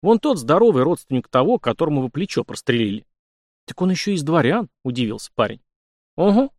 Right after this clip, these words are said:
кивнул подполковник, «вовремя вы их обезвредили», неожиданно добавил жандарм.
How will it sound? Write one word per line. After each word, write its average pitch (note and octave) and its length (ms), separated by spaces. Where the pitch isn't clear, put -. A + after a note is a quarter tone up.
кивнул A#2+ 300
подполковник, A2+ 760
«вовремя E3 460
вы A#2 100
их - 120
обезвредили», A#2+ 680
неожиданно C#3+ 640
добавил G#2 420
жандарм. B2+ 460